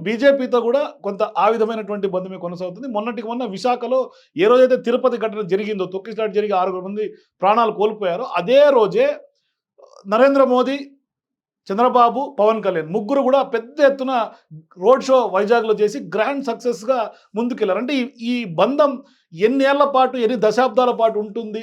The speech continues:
అనేలాగా కూడా అందరూ చర్చనీయాంశమైనటువంటి సబ్జెక్ట్గా మాట్లాడుకున్నారు. కానీ సీన్ కట్ చేస్తే అదే రోజు రాత్రి తొక్కిసలాట జరగటం, తొక్కిసలాట జరిగిన పరిణామాలన్నీ చాలా వేగంగా మారటం,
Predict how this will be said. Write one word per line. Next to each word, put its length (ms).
అనేలాగా 360
కూడా 300
అందరూ 300
చర్చనీయాంశమైనటువంటి 1120
సబ్జెక్ట్గా 400
మాట్లాడుకున్నారు. 520
కానీ 120
సీన్ 240
కట్ 200
చేస్తే 280
అదే 120
రోజు 220
రాత్రి 320
తొక్కిసలాట 420
జరగటం, 240
తొక్కిసలాట 480
జరిగిన 240
పరిణామాలన్నీ 600
చాలా 200
వేగంగా 380
మారటం, 260